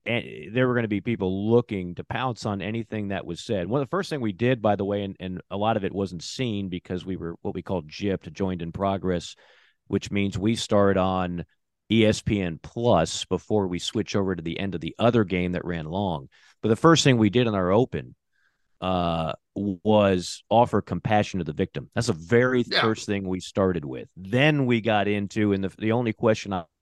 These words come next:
Speaker 1: I asked Seth about in the open was, as a twenty-two-year head coach, what goes through your mind on the process,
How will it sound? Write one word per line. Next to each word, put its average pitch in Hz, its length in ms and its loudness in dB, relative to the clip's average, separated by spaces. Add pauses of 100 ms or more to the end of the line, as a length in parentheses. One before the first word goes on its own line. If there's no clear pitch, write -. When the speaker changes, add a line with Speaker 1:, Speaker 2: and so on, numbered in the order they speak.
Speaker 1:
I 92 140 -6
asked 87 320 -6
Seth 127 220 0
about 90 260 -2
in 85 60 -6
the 85 140 -4
open 87 280 -6
was, 85 360 -4 (380)
as 98 140 -2
a 92 40 -4
twenty-two-year 117 680 0
head 95 180 -2
coach, 107 300 0
what 113 280 0
goes 110 300 0
through 113 180 -2
your 101 200 0
mind 95 340 0
on 85 80 -4
the 80 80 -6
process, 95 840 0